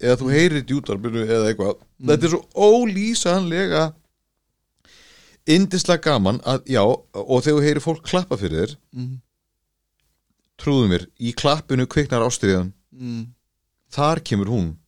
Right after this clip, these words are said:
Speaker 2: Mm.
Speaker 1: E-, endanlega.
Speaker 2: Mhm.
Speaker 1: Ástríða, ástríða mín á þessu öllu
Speaker 2: Mhm.
Speaker 1: hefur örugglega kviknað þegar ég var tveggja ára.
Speaker 2: Já.
Speaker 1: Þú veist, þegar ég sé Línu Langsokk í sjónvarpinu í fyrsta sinn.
Speaker 2: Mm.
Speaker 1: Og ég vakna.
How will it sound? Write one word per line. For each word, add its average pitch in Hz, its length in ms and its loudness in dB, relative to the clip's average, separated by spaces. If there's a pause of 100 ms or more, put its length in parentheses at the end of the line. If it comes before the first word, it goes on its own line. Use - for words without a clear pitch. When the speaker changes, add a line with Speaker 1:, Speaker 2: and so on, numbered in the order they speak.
(160)
Speaker 2:
Mm. 120 340 -10 (1040)
Speaker 1:
E-, 127 180 0
endanlega. 101 640 0 (100)
Speaker 2:
Mhm. 123 340 -12 (1160)
Speaker 1:
Ástríða, 151 720 0
ástríða 151 640 0
mín 107 320 2
á 113 180 0
þessu 120 460 0
öllu 98 440 -4 (180)
Speaker 2:
Mhm. 127 200 -20
Speaker 1:
hefur 110 280 0
örugglega 170 440 2
kviknað 185 380 -2
þegar 170 160 -2
ég 160 40 -4
var 175 160 -2
tveggja - 380 -4
ára. 57 140 -12 (260)
Speaker 2:
Já. 131 140 -8
Speaker 1:
Þú 117 40 -2
veist, 117 180 -6
þegar 104 160 -2
ég 107 60 -2
sé 123 220 -2
Línu 143 300 0
Langsokk 160 360 -2
í 156 40 -4
sjónvarpinu 131 360 -2
í - 20 -6
fyrsta 98 220 -6
sinn. 71 180 -10 (240)
Speaker 2:
Mm. 120 420 -12 (480)
Speaker 1:
Og 110 180 0
ég 127 300 4
vakna. 110 600 -6